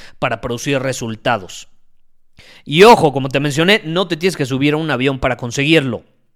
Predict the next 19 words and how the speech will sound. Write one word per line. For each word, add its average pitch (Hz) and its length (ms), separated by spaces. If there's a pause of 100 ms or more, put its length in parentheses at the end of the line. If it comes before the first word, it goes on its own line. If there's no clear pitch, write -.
(880)
Simplemente 185 680
debes 135 320
preguntarte 117 540
lo 117 100
siguiente, 175 600
usando 196 560
el 170 60
ejemplo 143 340
del 135 140
avión. 147 480
Por 120 100
ejemplo, 151 280
algo 156 220
que 143 120
yo 143 100
me 151 120
pregunto 143 680 (300)
constantemente 139 760
es, - 180